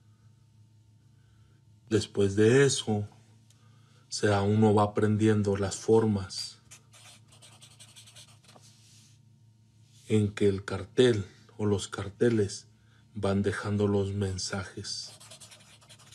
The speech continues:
de cómo dejan un cuerpo.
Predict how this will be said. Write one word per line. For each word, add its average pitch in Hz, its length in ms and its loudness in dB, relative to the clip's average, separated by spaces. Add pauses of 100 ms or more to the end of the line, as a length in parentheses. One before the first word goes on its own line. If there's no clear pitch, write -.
(2000)
de 101 200 -2
cómo 123 360 2 (1120)
dejan 98 380 -4
un 95 120 -8
cuerpo. - 440 -14